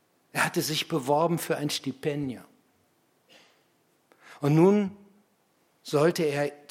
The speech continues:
in ein Assessment Center. Das sind so verschiedene Dinge, die man dort durchlaufen muss.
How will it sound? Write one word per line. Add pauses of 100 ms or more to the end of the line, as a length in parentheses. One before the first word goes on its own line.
(240)
in
ein
Assessment
Center. (1120)
Das
sind
so
verschiedene
Dinge,
die
man
dort
durchlaufen
muss.